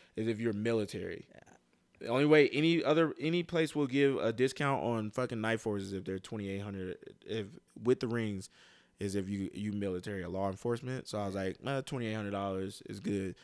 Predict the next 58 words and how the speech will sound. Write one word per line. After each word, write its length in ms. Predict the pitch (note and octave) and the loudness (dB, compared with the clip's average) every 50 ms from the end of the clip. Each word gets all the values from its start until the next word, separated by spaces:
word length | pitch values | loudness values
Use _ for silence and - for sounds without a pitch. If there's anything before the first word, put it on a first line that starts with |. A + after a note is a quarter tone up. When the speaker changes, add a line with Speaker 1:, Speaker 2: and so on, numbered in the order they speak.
| - _ _ _ - | -20 _ _ _ -8
Speaker 1:
And 80 | G#2+ G#2+ | -4 -2
then 120 | A2 G#2 G2+ | -2 -2 -2
the 100 | F2+ D#2+ | 0 2
upper, 600 | A#2+ C3 B2+ - B2 A2 G#2+ G#2 G2+ G2+ G2 - - - | 4 4 4 2 2 2 2 2 2 0 -2 -4 -6 -4
that's 240 | G#2+ A2 A2 G#2+ - | -2 -2 0 0 -2
a 80 | G#2+ | -6
pretty 340 | F#2 - - B2 A2 G#2 G#2 G2+ | -8 -4 -2 0 0 0 0 0
good, 220 | G#2 G2+ F2 - - - - - _ _ _ _ - | 0 -2 -2 -4 -8 -14 -20 -20 _ _ _ _ -4
up, 160 | A#2+ A2 - | -4 -4 -4
without 460 | G2+ - G#2 A2 A2+ B2 C3+ C#3+ C#3 | -4 -2 2 6 8 8 8 8 6
the 100 | - A#2 | 2 -2
fucking, 640 | - - C3 B2+ - - A#2+ A2 G#2+ G#2 G2 G2 F#2+ - _ _ _ _ - - - | 2 2 2 2 2 0 -2 -2 -2 -2 -4 -6 -10 -12 _ _ _ _ -12 -8 -6
uh, 80 | G2+ - - - | -6 -6 -4 -2
you 120 | B2+ C3 | -2 -2
can 100 | C3 A#2+ | 0 2
get 120 | A2+ A#2 | 2 4
it 120 | A2+ A2 G2 | 4 2 0
for, 100 | - G2+ | 0 -2
like, 320 | G#2 G2 G2 G2 F#2 - _ _ _ _ _ _ _ _ _ - | -2 0 0 -2 -4 -4 _ _ _ _ _ _ _ _ _ -10
I 60 | G#2 | -6
seen 220 | G2+ - B2 A2+ G#2 | -4 -2 -2 0 0
people 260 | A2+ A2 G2+ G2+ G2 | 0 -2 -2 -2 -4
charge, 260 | - - A2 G#2+ G2+ | -4 -2 -2 0 0
like, 140 | G2 F#2+ F#2 | -2 -2 -2
thirteen 240 | - G2+ G2+ - G2+ | -2 -2 -2 -2 -4
hundred 180 | G2 F#2 F#2 F2+ | -6 -4 -4 -4
dollars, 200 | F2+ F2+ F2 E2+ | -4 -6 -6 -8
so 80 | - F2 | -8 -8
I'll 120 | F2 F2 E2+ | -8 -8 -8
probably, 220 | F2+ F2+ F2+ F2+ | -8 -8 -8 -8
like, 240 | F2+ F2+ F#2+ - - | -8 -8 -10 -10 -10
sell 160 | - F#2 F#2 | -10 -8 -8
it 100 | F2+ G2+ | -10 -10
for, 100 | - - | -10 -10
like, 220 | - C#2+ F2+ - - _ _ _ - | -10 -10 -10 -12 -14 _ _ _ -12
eleven 360 | F#2 E2+ D#2 F2+ F2+ F2+ G2 | -10 -8 -8 -8 -8 -10 -10
hundred 400 | G#2 G2 F#2+ G2 G2 G2 G2 - | -12 -12 -12 -12 -12 -12 -12 -14
to 60 | - - | -16 -16
twelve 280 | - - F2+ F#2 F#2+ | -14 -12 -10 -10 -10
hundred. 240 | - F2 F#2 - - _ _ | -12 -14 -16 -16 -18 _ _
'Cause 160 | - A#2+ A2 | -10 -6 -4
it's 120 | A#2 G#2+ A2+ | -4 -4 -4
a 40 | |
brand 280 | F#2+ F#2+ A#2+ B2 C#3 C#3 | -4 -2 0 0 0 2
new 100 | C#3 C3+ | 0 0
bolt 260 | A#2 B2+ A#2+ A#2+ A2 - | 2 4 2 2 2 0
carrier 440 | - A#2+ G#2+ G#2+ G#2 G#2 G2+ G2+ | -2 -2 -2 -2 -2 -2 -4 -4
in 160 | G2+ G2 F#2+ F#2+ | -4 -6 -6 -6
there, 300 | F#2+ F#2+ F#2+ F#2+ F#2 G2 | -6 -6 -6 -6 -8 -10
Speaker 2:
Shit. 540 | G2 F#2+ F#2+ - - _ _ - - G2 | -12 -16 -20 -20 -20 _ _ -12 -6 -4
Speaker 1:
and 220 | A#2 A#2 A2+ A2+ A2 | -2 0 0 0 -2
it 180 | G#2 G2 F2+ | -2 -4 -6
comes 280 | - C3 A#2+ G#2+ G#2 G2+ | -6 -6 -4 -4 -2 -2
with 100 | G#2+ G2+ | -2 -2
a 60 | G2 | -4
Geissele 520 | G2 F#2+ G2+ G#2 G#2 G2+ F#2+ F#2+ G2+ G2 F#2+ | -4 -4 -2 -2 -2 -2 -2 -2 -4 -4 -4
charging 400 | - A2 G2+ G#2 F#2 F#2+ F#2+ G2+ | -4 -4 -4 -4 -4 -6 -10 -10
handle. 460 | G2+ F2+ F2+ F#2 F#2 F2 F2 G2 | -10 -10 -10 -10 -10 -10 -10 -12